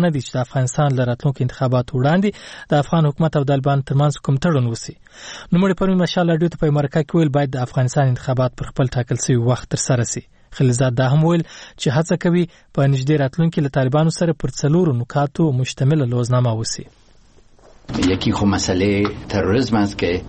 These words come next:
Speaker 2: در اراضی
Speaker 1: لومړی، د طالبان تر واک لاندې سیمو څخه باید د امریکا او هیڅ متحد هیواد پر ضد استفاده ونه سي. او طالبان باید په دې برخه کې همکاري وکړي. دومه مسله په افغانستان کې د امریکایي ځواکونو حضور دی.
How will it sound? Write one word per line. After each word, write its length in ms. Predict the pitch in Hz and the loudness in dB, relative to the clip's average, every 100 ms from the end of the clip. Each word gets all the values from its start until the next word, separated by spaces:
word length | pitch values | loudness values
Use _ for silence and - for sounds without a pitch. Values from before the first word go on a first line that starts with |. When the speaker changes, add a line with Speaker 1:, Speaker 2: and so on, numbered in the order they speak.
| - | -6
Speaker 2:
در 140 | 87 82 | -4 -2
اراضی 420 | 85 85 87 123 143 - | 0 0 0 0 0 -2
Speaker 1:
لومړی، 680 | 165 165 165 160 110 - 147 | 0 2 2 -2 -6 -8 0
د 140 | 160 165 | 0 2
طالبان 340 | 185 175 202 | 0 2 0
تر 80 | 190 180 | 2 0
واک 180 | 185 190 | 0 2
لاندې 240 | 185 165 | 2 2
سیمو 180 | 185 180 | 0 0
څخه 200 | - 170 147 | 0 0 2
باید 240 | 160 156 | 2 0
د 160 | 135 147 | 0 2
امریکا 340 | 143 135 - 170 160 156 | 2 0 0 2 2 2
او 20 | 143 | 0
هیڅ 360 | - 180 - - | 2 -2 -2 -2
متحد 360 | 127 - 135 135 | 0 2 0 0
هیواد 280 | 143 139 135 | 2 2 0
پر 180 | - 120 | -4 0
ضد 220 | 139 151 - | 0 -2 -6
استفاده 480 | - - - 135 135 | -6 -4 0 0 2
ونه 240 | 123 117 - | 2 0 -4
سي. 120 | - _ _ _ - - - - | -12 _ _ _ -20 -18 -6 -2
او 60 | |
طالبان 380 | 160 185 175 190 | 0 2 2 2
باید 160 | 185 - | 0 -2
په 60 | |
دې 140 | 170 180 170 | 0 2 0
برخه 180 | - | -2
کې 220 | 151 143 117 | -2 -2 0
همکاري 360 | 135 143 131 | 0 2 0
وکړي. 300 | 110 - 170 - - _ - - - | -2 -8 -18 -20 -20 _ -20 -12 -2
دومه 280 | 139 190 202 180 | 2 2 2 2
مسله 320 | - 175 180 | 2 2 2
په 160 | 175 147 | 2 -2
افغانستان 480 | - 147 143 170 170 | 0 0 2 2 2
کې 120 | - | 2
د 80 | 143 | 2
امریکایي 480 | 135 135 - 151 147 | 2 0 0 0 2
ځواکونو 420 | 135 123 156 131 127 | 0 0 0 0 0
حضور 340 | 117 127 110 | -2 -2 -4
دی. 120 | 104 | -12